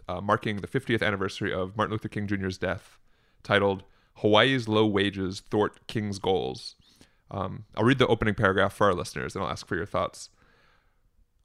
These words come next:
While most known for his work on desegregation, Doctor Martin Luther King Junior spent the last years of his life fighting for economic justice.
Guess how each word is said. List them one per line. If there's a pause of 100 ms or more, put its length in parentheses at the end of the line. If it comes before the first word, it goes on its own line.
(200)
While
most
known
for
his
work
on
desegregation, (340)
Doctor
Martin
Luther
King
Junior
spent
the
last
years
of
his
life
fighting
for
economic
justice.